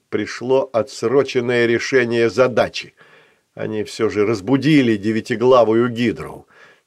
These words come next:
Теперь селка удирала не по прямой, она бросалась под водой из стороны в сторону. В какой-то момент спине Филата стало горячо, словно он приложился к раскалённой трубе.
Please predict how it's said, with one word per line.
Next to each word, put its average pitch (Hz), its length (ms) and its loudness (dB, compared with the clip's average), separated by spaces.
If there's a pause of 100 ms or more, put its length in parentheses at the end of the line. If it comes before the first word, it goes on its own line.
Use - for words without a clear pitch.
(140)
Теперь 120 360 -8
селка 104 720 -4 (180)
удирала 107 720 0
не 110 180 0
по 110 160 -4
прямой, 104 720 -4
она 113 380 -4
бросалась 107 840 -4
под 101 200 -4
водой 110 360 0
из 101 120 -10
стороны 110 440 -2
в - 40 -16
сторону. 90 460 -2 (360)
В - 80 -20
какой-то 117 360 -6
момент 117 360 0
спине 120 360 -2
Филата 120 460 2
стало 123 340 2
горячо, 127 480 2
словно 131 400 2
он 143 160 2
приложился 127 720 -4
к - 120 -12
раскалённой 117 720 -4
трубе. 117 480 -2